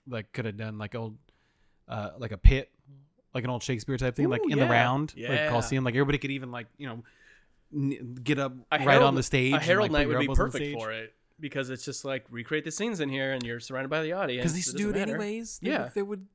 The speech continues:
Speaker 1: throw us on the stage
Speaker 2: I would sit
Speaker 1: when
Speaker 2: on
Speaker 1: they
Speaker 2: that
Speaker 1: ran out of
Speaker 2: s-, yeah, we
Speaker 1: seats.
Speaker 2: sat on the stage all the fucking time in the fucking worst spot because it would be, like, half in the spotlight. <laughs> So you're, like, half lit and you're just like, everyone, literally everyone is looking at me at one point during the show.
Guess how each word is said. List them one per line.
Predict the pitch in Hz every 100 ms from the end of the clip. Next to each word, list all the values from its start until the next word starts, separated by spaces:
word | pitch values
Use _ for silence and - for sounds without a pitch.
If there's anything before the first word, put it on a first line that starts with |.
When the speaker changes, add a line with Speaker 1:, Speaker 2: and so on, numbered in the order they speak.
| -
Speaker 1:
throw | 196 196
us | 190
on | 196
the | 185
stage | - 196 208
Speaker 2:
I | 208
would | 254
sit | - 254
Speaker 1:
when | 247
Speaker 2:
on |
Speaker 1:
they | 254
Speaker 2:
that |
Speaker 1:
ran | 190
out | 185
of | 196
Speaker 2:
s-, |
yeah, | 247 294
we | 247
Speaker 1:
seats. |
Speaker 2:
sat | - 240
on | 240
the |
stage | 214 262 226
all | 226 240
the |
fucking | 233 247 247 220
time | 247 247 135 117 - -
in | 170
the | 165 147 135
fucking | - - 160 127
worst | 170 165
spot | - 170 175
because | 143 135 123
it |
would | 127 120
be, | 135
like, | 131 127 123 - _ _ - - - _
half | - 139 143 156 - -
in | 147 147 151 151 143
the |
spotlight. | 139 - 135 135 147 151 160 - -
<laughs> | - - -
So | - 139
you're, | 139
like, | 135
half | - 151 147
lit | 139 135 151
and |
you're | 135
just | 131
like, | 139 123 - - -
everyone, | 131 160 165 127 117 117 113 _ _ _ 135
literally | 160 214 185 156
everyone | 135 131 123
is | 113
looking | 123 117 110
at | 104
me | 117 110
at | 123 127
one | 131 123
point | 131 120
during | 123 117
the | 113
show. | - 117 117